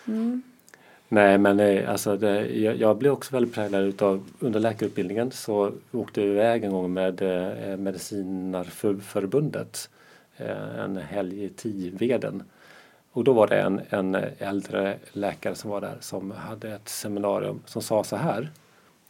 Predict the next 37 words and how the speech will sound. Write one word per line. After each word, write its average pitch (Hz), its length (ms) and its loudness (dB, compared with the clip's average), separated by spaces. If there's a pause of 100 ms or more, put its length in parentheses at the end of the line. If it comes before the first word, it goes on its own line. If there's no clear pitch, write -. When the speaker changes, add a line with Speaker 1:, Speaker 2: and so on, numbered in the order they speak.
Speaker 2:
Rätt 110 240 2
eller 143 120 0
fel, 123 240 6
och 113 80 2
ni 107 80 2
som 117 120 -2
lyssnar - 220 -4
får - 100 -10
ta 98 200 4
det 92 60 2
för 104 140 -4
vad 98 160 4
det, 101 180 4 (100)
vad 101 160 -4
det, 98 360 -4 (120)
vad 110 120 -2
det 104 80 4
är 120 120 4
då. 101 100 0
Men 101 320 -4
jag 123 220 2
tror 101 240 0
att 87 140 -2
han 92 100 -4
verkligen 92 240 -8
har 95 60 -4
rätt. 95 200 -6
Han 101 140 -8
sa 113 180 -4
det 101 100 0
att - 160 -8 (260)
alla 135 340 0
ni 95 240 0
som 117 160 -12
sitter - 340 -6
här 98 80 0
inne, 98 240 -4